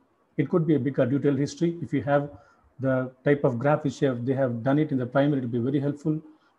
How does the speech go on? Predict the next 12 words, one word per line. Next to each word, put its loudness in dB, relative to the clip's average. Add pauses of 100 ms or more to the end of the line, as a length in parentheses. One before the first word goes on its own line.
(100)
and -4
physical 4
examination 0 (420)
and 0
assessment 0
radiologically 0 (180)
with -4 (200)
a -10
C -6
T -2
scan -4
proper -4